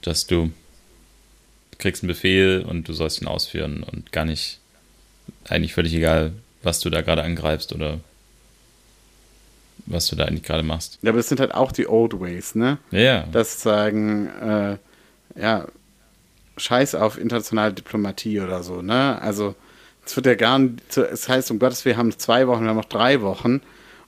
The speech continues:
Speaker 2: Und, äh, die ganzen Admirals, die sind da ja da auf dem Trainingsplatz, ne? Und diese, die, wa-, warum sind die nicht, ähm, und verhandeln, um das zu verhindern?
Speaker 1: Ja.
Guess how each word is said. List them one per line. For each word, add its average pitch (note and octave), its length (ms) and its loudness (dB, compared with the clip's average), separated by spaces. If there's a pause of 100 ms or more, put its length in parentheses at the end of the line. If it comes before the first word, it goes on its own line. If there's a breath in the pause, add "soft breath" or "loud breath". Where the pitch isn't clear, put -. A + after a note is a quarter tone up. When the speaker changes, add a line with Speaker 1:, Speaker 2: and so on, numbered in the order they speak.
Speaker 2:
Und, A#2 560 4
äh, A2 320 6
die A2+ 160 -4
ganzen A#2 640 4
Admirals, A#2 720 2
die A#2+ 140 2
sind A#2+ 200 2
da B2+ 40 6
ja A#2+ 100 8
da A2 200 6
auf A2 100 -2
dem G#2+ 200 0
Trainingsplatz, C#3+ 720 -2
ne? B2 280 2
Und A2 120 0
diese, A2+ 240 2
die, A2 220 -6 (400 loud breath)
wa-, A2+ 180 4
warum B2 420 4
sind B2+ 240 0
die B2+ 80 6
nicht, A#2+ 340 4
ähm, A2 580 2
und A2+ 140 -2
verhandeln, B2+ 680 4
um A2 140 2
das G#2+ 140 0
zu A2+ 100 -6
verhindern? G#2 580 0 (640)
Speaker 1:
Ja. F2 220 0